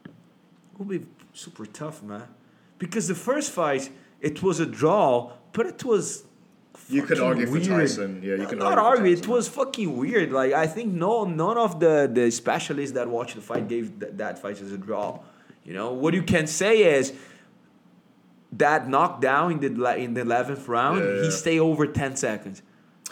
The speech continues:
Speaker 2: You think so?
Speaker 1: Yeah, I check. I look, the first, the first time that I saw that, I didn't think so. But then I watch it again. He kind of stayed. Like, you can, you can,
Speaker 2: You can argue for
Speaker 1: you
Speaker 2: a
Speaker 1: can
Speaker 2: ten,
Speaker 1: argue.
Speaker 2: yeah.
Speaker 1: Yeah, you can argue. But anyways, so let's say,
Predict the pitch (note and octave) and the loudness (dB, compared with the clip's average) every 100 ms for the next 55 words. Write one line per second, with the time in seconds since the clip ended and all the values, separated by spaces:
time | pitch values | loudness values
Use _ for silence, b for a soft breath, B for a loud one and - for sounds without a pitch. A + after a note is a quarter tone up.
0 | B D3 E3+ F3+ A3 A#3+ B3+ C#4+ - D#3 | B -6 -2 0 2 2 2 0 2 4
1 | F3+ F3+ E3+ E3 A3 - D#3+ G3 - D#3 | 6 6 6 4 0 2 2 2 0 -2
2 | E3+ B3 B3 F#3 F#3+ B3 B3 A#3 G3+ G3 | 0 0 2 2 4 4 4 4 4 4
3 | F#3 F#3 F#3+ F3 C#3+ D#3 A#3 - - D3+ | 4 4 4 4 4 6 4 2 0 0
4 | C#3+ F3 F#3+ E3 - D#3 F3+ G3 - B3 | 2 2 4 2 -2 -4 -4 -4 2 4
5 | C4 D#3 D3+ F3 F3 D3+ D3+ E3+ G3 G3 | 6 6 6 6 6 6 6 4 2 0
6 | F3 G#3 F#3 F3+ - - C4+ - - D3+ | 0 -2 -4 -6 -6 -2 -2 -2 0 -2
7 | B B - - - - - - B3+ D4 | B B -20 -16 -16 -16 -6 -2 0 0
8 | - D4+ C#4 D4 - B3 G3 D3+ D3+ C3 | -2 -4 -4 -6 -2 -2 0 2 2 2
9 | C3 B2+ A#3 A3+ - C4 B3+ A3 F3 F3 | 0 0 -2 0 0 2 4 4 4 4
10 | F#3 E3 D#3+ G#3 G#3+ F#3+ D3+ D3+ D3+ G3+ | 4 4 2 -2 0 0 2 0 0 -2
11 | A#3+ A3 E3+ C#3+ B B B B B - | 0 2 2 0 B B B B B -2
12 | A3+ A#3 B3 - A#3 A3 G#3 D#3+ | 2 4 2 2 4 4 2 -2